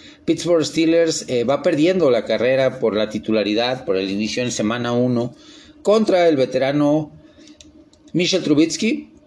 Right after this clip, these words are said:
eh, según reportes, según informaciones que, que, eh, tengo y que he leído. Creo que, pues,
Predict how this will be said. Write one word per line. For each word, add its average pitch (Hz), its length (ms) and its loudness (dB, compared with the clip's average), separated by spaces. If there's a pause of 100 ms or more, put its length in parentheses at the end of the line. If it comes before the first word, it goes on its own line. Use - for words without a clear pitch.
(100)
eh, 104 640 -2 (100)
según 127 380 -2
reportes, 139 580 0
según 113 340 -2
informaciones 117 760 -4
que, 87 280 -6
que, 85 200 -4
eh, 65 600 -12 (260)
tengo 123 320 0
y 104 40 -10
que 110 120 0
he 110 40 2
leído. 110 480 0 (1900)
Creo 165 400 2
que, 127 640 2 (380)
pues, - 320 -4